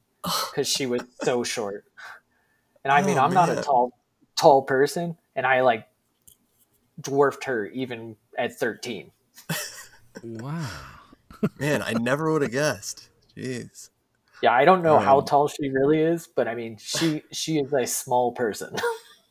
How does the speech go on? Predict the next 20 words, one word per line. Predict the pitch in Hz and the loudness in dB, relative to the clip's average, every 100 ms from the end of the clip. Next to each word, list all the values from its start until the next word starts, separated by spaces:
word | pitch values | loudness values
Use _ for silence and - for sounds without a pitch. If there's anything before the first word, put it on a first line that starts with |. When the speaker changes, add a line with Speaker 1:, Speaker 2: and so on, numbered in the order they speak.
| _ _ _ 143 135 | _ _ _ -20 -16
Speaker 1:
Wow. | 117 - - _ _ _ - - - _ | -10 -10 -10 _ _ _ -20 -20 -20 _
Speaker 3:
Did, | - 139 139 - 135 | -2 -2 -2 -14 -4
did | 143 135 | -2 0
Mike | 123 143 151 | 2 0 0
or | 127 | -2
Mo | 113 113 135 156 | 0 -2 -2 -4
interact | 135 123 107 113 - | -4 -4 -4 -4 -6
with | 131 | -6
you | 139 | -4
guys | 131 120 123 110 - | -2 -2 -2 -6 -10
n-, | - 123 - _ - | -12 -12 -14 _ -12
while | 117 101 | -6 -4
not | 104 104 117 | -2 -2 -2
on | 127 | -4
camera, | 135 147 151 127 | -4 -4 -2 0
or | 107 | -2
is | 95 | -4
it | 95 | -8
just, | - 92 - | -8 -8 -6
like, | 92 85 - | -6 -8 -12